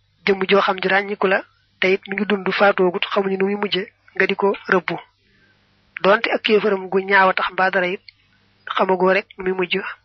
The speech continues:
Dañ koy misaal ci Omar, ba mu tuubagul rek, yooyu jamono ku xamoon ne dana mujj tuub ba gannaaw bu Abubakar jàllee, moo ciy gën a màgg ci xeetu yonante bi. Loolu lu yéeme yéeme la.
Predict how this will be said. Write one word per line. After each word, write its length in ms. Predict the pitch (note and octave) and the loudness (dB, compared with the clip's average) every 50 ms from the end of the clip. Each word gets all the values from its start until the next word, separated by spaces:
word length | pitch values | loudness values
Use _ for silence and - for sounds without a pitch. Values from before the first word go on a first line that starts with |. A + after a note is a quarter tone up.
| _ _ _ _ _ _ _ _ _ _ _ _ _ _ _ _ _ _ - - _ | _ _ _ _ _ _ _ _ _ _ _ _ _ _ _ _ _ _ -20 -20 _
Dañ 80 | - F3 | -10 -2
koy 140 | - F#3 F#3 | 0 2 2
misaal 300 | G3 - - F#3+ F#3+ F#3+ | 4 4 4 4 4 2
ci 80 | - - | 2 2
Omar, 280 | A#3 G3 F#3+ F#3+ - - - - | 2 4 4 2 0 0 -4 -4
ba 80 | - F#3+ | -4 -6
mu 80 | G3 - | -4 -2
tuubagul 340 | - A3 G#3 G#3 F#3 F#3 F3 | 0 2 4 4 2 2 0
rek, 160 | F3+ G3 - - G3+ | 0 -2 -2 -2 -2
yooyu 160 | F#3 F#3 F#3 | -2 0 0
jamono 300 | G3 F#3+ F#3+ F#3 F#3 F#3 | 0 0 0 -2 -4 -4
ku 100 | - - | 0 2
xamoon 300 | - A3 G#3 G3+ G3 G3 | 2 4 4 2 0 0
ne 140 | F#3+ F#3 F#3 | 0 -2 -4
dana 140 | F3+ G3 G3 | -2 -4 -2
mujj 280 | F#3+ F#3+ F3 F#3+ G#3 - - _ _ _ _ _ _ _ _ _ _ _ _ - - _ _ _ - | -2 -2 -2 -2 -4 -6 -8 _ _ _ _ _ _ _ _ _ _ _ _ -18 -18 _ _ _ 2
tuub 180 | G#3+ G3+ F#3+ - _ | 2 2 2 0 _
ba 120 | G3 G3 | 0 0
gannaaw 220 | - G#3+ G#3 G3+ F#3+ | 2 2 2 2 2
bu 80 | - - | 2 0
Abubakar 340 | F#3+ G3 F#3+ F#3+ - F#3 F3+ F3+ | 0 2 2 2 0 -2 -2 0
jàllee, 260 | F#3+ F#3 F#3 F3+ F3+ | 0 0 2 0 -2
moo 160 | F#3 F#3+ G3 | 0 0 0
ciy 140 | - G3+ G3 | 0 -2 -4
gën 140 | G3 F#3 F#3 | -4 -4 -4
a 40 | |
màgg 320 | F3+ F#3+ F#3+ F#3 E3+ F3+ F3 - | 0 0 0 0 0 -4 -8 -8
ci 180 | F#3+ F#3 - - - _ _ _ _ _ - _ _ - - | -10 -12 -12 -14 -18 _ _ _ _ _ -20 _ _ -2 2
xeetu 220 | - G#3 G3 - G3 | 2 2 4 4 2
yonante 300 | F#3 F3+ F3+ F3+ G3 F3+ | 0 0 -2 -4 -4 -4
bi. 160 | F3+ G#3 - - _ _ _ _ - | -4 -6 -8 -12 _ _ _ _ -4
Loolu 320 | G#3 F#3 F#3 F#3 G3 G3 F#3+ | -2 -2 0 0 0 0 -2
lu 60 | G3 F#3+ | -2 0
yéeme 260 | G3 G3 G3 G3+ G3+ | 0 0 2 2 0
yéeme 280 | G3+ G3+ F#3+ F#3 F#3 | 2 0 0 0 -2
la. 120 | F#3 G3 | -4 -4